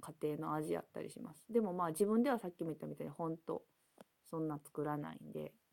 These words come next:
お出汁メインでさっと炊いて、それで食べることが多いかな。あと、やっぱり木の芽味噌とかね、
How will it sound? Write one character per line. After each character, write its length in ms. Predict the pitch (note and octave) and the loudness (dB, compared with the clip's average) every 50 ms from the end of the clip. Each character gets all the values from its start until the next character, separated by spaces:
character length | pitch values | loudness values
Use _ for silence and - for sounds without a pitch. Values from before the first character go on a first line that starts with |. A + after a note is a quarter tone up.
| _ _ _ - | _ _ _ -10
お 80 | E3+ D#3+ | -6 -4
出 160 | D3+ D3+ D#3 | -4 -4 -4
汁 180 | D#3 - D3+ | -4 -4 -4
メ 200 | D3+ D#3 D#3 D#3 | -4 -4 -2 -4
イ 80 | D3+ D#3 | -4 -4
ン 100 | E3 G#3+ | -4 -2
で 140 | - D#4 C#4+ | 0 0 0
さ 140 | - A3+ G3+ | 0 -2 -4
っ 60 | - - | -2 -4
と 80 | - D3 | -6 -6
炊 260 | D3 - D3 D3+ E3 | -6 -6 -6 -8 -8
い 40 | E3+ | -10
て、 380 | - - F4+ F#4 D#4 - D#4+ - _ _ _ _ _ _ _ _ _ _ _ _ _ _ _ _ _ _ _ _ _ _ _ _ _ _ _ _ _ _ _ _ _ - | -8 -4 -2 -2 -2 -2 -4 -6 _ _ _ _ _ _ _ _ _ _ _ _ _ _ _ _ _ _ _ _ _ _ _ _ _ _ _ _ _ _ _ _ _ -6
そ 80 | B3+ | -4
れ 100 | A3 F#3+ | -4 -2
で 120 | F3+ E3+ - | -4 -6 -8
食 120 | D#3 - F#3 | -10 -10 -8
べ 60 | F3+ | -8
る 80 | D#3+ D#3+ | -8 -8
こ 100 | F#3+ - | -6 -6
と 100 | D#3+ D3+ | -4 -2
が 100 | D#3 D#3+ | 0 0
多 140 | E3+ F3 | 0 0
い 60 | E3 E3 | 0 0
か 100 | - F#3+ | 0 2
な。 220 | A#3 C#4+ D4+ D4 - - | 2 4 2 2 -2 -6
あ 60 | D4 | -6
と、 320 | - E4+ E4 D#4+ D#4+ E4 E4 - - _ _ _ _ | 0 2 4 4 4 2 0 -4 -20 _ _ _ _
や 100 | - B3 | -4 -2
っ 40 | - | 0
ぱ 80 | G#3 | 0
り 100 | F3+ E3+ | -2 -2
木 120 | - - G3 | 0 0 2
の 120 | F#3 E3+ | 2 2
芽 100 | E3+ E3 | 2 2
味 140 | E3 E3 D#3+ | 2 0 0
噌 100 | - D3 | -2 -6
と 140 | D3 - - | -12 -14 -16
か 120 | - - | -12 -8
ね、 300 | - G3+ G#3 G3+ G3 - | -4 -2 -2 -2 -4 -6